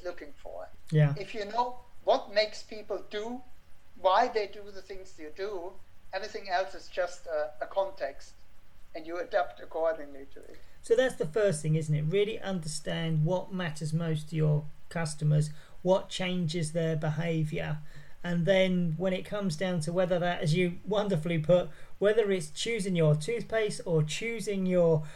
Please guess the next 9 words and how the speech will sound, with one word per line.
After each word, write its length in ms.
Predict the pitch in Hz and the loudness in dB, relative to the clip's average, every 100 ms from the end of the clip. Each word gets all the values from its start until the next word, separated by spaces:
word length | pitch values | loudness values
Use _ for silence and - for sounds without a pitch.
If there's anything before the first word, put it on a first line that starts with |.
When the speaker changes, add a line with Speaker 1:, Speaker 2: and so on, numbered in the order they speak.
| - | -4
Speaker 2:
luxury 520 | 180 196 160 - 165 151 | 2 2 2 0 4 6
yacht, 440 | 170 202 - - 170 156 | 6 4 0 0 0 0
<laughs> 180 | - - | -6 0
the 1000 | - - 247 160 - 196 185 160 - 165 | 0 2 2 2 -2 -6 -4 0 4 4
things 400 | 233 240 247 196 | 8 8 8 4
that 200 | 196 196 | 2 4
matter 500 | 196 202 156 185 185 | 2 2 2 2 4
most, 760 | 196 277 185 233 - - - - - - - - - - - 311 | 4 2 2 0 -4 -8 -10 -12 -12 -12 -12 -12 -12 -12 -14 -4
whilst 560 | 165 196 247 - - | 6 8 8 6 -2